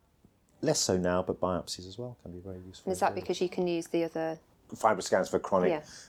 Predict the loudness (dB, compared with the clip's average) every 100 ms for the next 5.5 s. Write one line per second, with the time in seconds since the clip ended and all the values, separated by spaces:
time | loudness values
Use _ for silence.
0 | -2 0 0 -2 -4 -4 -4 -4 -4 -6
1 | -6 -6 -6 2 2 4 4 2 4 2
2 | 2 -6 -6 -4 -2 2 2 0 -12 2
3 | 4 4 4 2 4 0 2 4 4 2
4 | 2 2 2 0 -4 -2 -2 -4 -10 -8
5 | -12 -10 -14 -16 -18